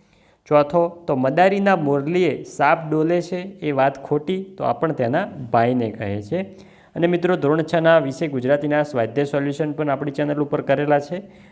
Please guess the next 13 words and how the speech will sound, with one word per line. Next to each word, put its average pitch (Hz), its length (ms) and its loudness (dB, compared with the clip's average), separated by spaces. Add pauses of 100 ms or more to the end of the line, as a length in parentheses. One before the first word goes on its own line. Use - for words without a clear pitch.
(140)
જે 143 60 -4
તમામ 143 320 2
વીડિયોની 151 320 0
લિંક 160 280 -2
આ 139 60 0
વીડિયોના 135 240 0
ડિસ્ક્રિપ્શન 143 520 -4
બોક્સમાં 135 340 0
આપેલી 147 300 0
છે. 196 200 -10
ત્યાં 139 280 -2
જઈને 143 200 0
તમે 143 320 -2